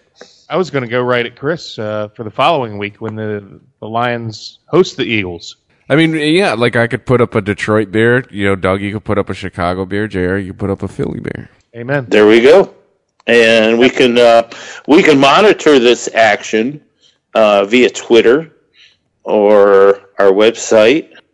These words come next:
Speaker 3: or
Speaker 1: Yeah, I'm gonna have to get some Pennsylvania.
Speaker 3: somebody can come up with the right scores of all three, winners of all three, and win a glass.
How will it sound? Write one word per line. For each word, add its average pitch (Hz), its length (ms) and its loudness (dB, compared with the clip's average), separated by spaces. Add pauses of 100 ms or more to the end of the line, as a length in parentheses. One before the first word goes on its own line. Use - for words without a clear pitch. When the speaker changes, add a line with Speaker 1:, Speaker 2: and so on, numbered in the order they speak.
Speaker 3:
or 110 600 4 (100)
Speaker 1:
Yeah, 127 180 -2
I'm 131 180 -2
gonna 135 140 -4
have 131 160 -4
to 127 60 -18
get 127 260 -8
some 110 280 -14
Pennsylvania. 120 540 -10
Speaker 3:
somebody 131 1300 2
can 120 260 -4
come 131 240 0
up 123 220 2
with 120 140 -2
the 110 80 -4
right 113 500 2 (560)
scores 110 580 2
of 98 80 0
all 98 160 4
three, 120 840 0 (420)
winners 113 380 2
of 113 80 4
all 110 200 6
three, 107 680 0 (360)
and 90 400 -4
win 104 160 4
a 95 40 0
glass. 101 760 -2